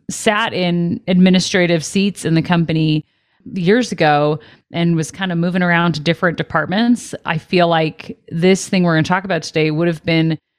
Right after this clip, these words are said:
in a lot of ways really impactful for me. So, man, I think around two years ago, we talked about this and you said, "Yeah, we've never really done it. Best practice, we wanna do this, but we haven't really done it."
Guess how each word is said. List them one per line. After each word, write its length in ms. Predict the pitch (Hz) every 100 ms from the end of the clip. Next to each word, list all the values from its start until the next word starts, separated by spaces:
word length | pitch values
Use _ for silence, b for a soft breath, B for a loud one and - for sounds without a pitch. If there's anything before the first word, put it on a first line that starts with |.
| _ _ _ -
in 100 | 196
a 60 |
lot 300 | 180 185 226
of 100 | 294
ways 320 | 202 180 170 165
really 480 | 151 185 185 185 185
impactful 680 | 180 170 156 - - 156 147
for 140 | 165
me. 380 | 156 151 156 175 _ _ _
So, 440 | - 185 180 - -
man, 320 | 202 233 220
I 60 | 180
think 220 | 226 214
around 260 | 185 170
two 180 | - 233
years 320 | 233 220 180
ago, 440 | 175 151 139 147 160 B B
we 300 | 175 165 160
talked 340 | - 185 -
about 240 | 165 147 -
this 380 | 147 165 - 170
and 100 | 165
you 100 | 156
said, 200 | 185 185
"Yeah, 180 | 254
we've 140 | 254 233
never 240 | 269 302
really 240 | 285 247 185
done 180 | 202
it. 220 | 180 - -
Best 260 | 247 -
practice, 720 | - 233 240 302 311 - - _ _ _ -
we 80 | 190
wanna 200 | 208 196
do 160 | 180 202
this, 300 | 226 220 -
but 300 | 170 160 _ _ _ -
we 80 | 208
haven't 180 | 269
really 200 | 262 254
done 200 | 180 190
it." 180 | 175 -